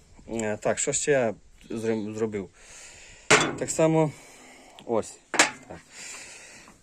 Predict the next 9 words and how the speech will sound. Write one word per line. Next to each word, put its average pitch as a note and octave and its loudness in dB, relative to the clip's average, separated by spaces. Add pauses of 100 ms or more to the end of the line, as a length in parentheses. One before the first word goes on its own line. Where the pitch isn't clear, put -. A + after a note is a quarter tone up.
(100)
Оце C#3+ 2
я C3+ 6
переварив. B2 2 (760)
Це A#2 -2
тяга, D#3 2 (920)
ця, A#2 -4
що A#2 0 (460)
йде A2 2
на G#2+ 2